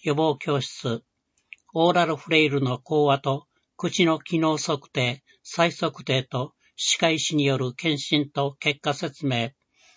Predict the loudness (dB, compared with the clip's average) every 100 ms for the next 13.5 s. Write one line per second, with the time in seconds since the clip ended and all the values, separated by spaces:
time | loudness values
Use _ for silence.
0 | _ _ _ -2 -2 0 -2 0 0 -4
1 | _ _ -2 0 0 -2 -4 -2 -2 -2
2 | -4 -2 -2 -4 -6 -2 0 2 0 -2
3 | -6 -8 _ -4 0 2 0 0 -4 -4
4 | -2 -4 -6 _ _ _ _ _ -6 -4
5 | 0 0 0 0 0 0 0 0 0 0
6 | -4 -2 0 2 0 -2 -8 -4 -4 0
7 | 0 -2 0 0 0 -4 -2 -2 -4 _
8 | _ -20 -20 _ -2 0 2 0 -2 -2
9 | 2 4 2 -2 -4 -2 -2 -4 _ _
10 | _ -2 0 -2 -4 -4 -2 -2 -2 -6
11 | _ _ _ _ _ _ -6 -2 0 0
12 | -2 -6 -4 0 2 0 -2 -4 -2 -2
13 | -4 -2 -2 -2 -8